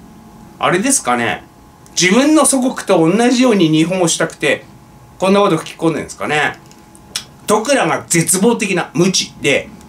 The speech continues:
周囲が嘘を吹き込んで、こんなこと言わしてんじゃなくて、まあ、悪意を持って言ってるとすればね、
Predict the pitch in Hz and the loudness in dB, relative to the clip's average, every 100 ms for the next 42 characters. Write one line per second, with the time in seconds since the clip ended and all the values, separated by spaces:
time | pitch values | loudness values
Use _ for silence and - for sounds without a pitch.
0 | - - - 277 254 185 117 156 165 202 | -16 -4 0 2 2 0 -2 0 0 0
1 | - - - 165 139 147 - - - - | -2 -8 -2 -2 2 0 -2 -8 -14 -2
2 | 208 196 170 151 151 135 127 131 - 165 | 0 0 0 -2 -2 -2 -2 -2 -2 0
3 | 143 127 - - 120 - - - 165 180 | 0 -2 -4 -4 -4 -4 -8 -2 0 0
4 | 220 330 330 269 202 147 - 175 180 - | 0 2 2 4 2 2 0 -4 -2 -2
5 | 175 147 147 165 160 139 160 160 92 110 | -2 -2 -4 -4 -4 -6 -2 -2 -2 -8